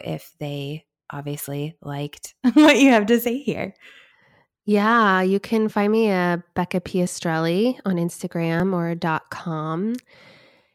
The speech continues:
Speaker 2: And I have a support community called Hearthfire, which is a year-round virtual support community for women who wanna do this deeper ancestral work of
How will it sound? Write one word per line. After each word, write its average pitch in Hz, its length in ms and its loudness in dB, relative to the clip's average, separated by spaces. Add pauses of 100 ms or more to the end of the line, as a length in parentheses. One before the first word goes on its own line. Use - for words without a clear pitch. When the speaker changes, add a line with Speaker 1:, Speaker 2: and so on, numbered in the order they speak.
(120)
Speaker 2:
And 175 240 0
I 175 80 2
have 170 360 -2
a 165 340 0
support 170 360 -4
community 160 460 -2
called 160 380 -8
Hearthfire, 160 880 -4
which - 220 -8
is 160 440 -6 (440)
a 175 40 0
year-round 160 760 0
virtual 160 920 -4
support - 460 -6
community 156 580 -2
for 160 260 -4
women 160 400 -2
who 156 600 0 (600)
wanna 165 240 2
do 165 280 0
this 160 200 -4
deeper 165 400 -2
ancestral 156 640 -4
work 160 480 -2
of 156 500 -4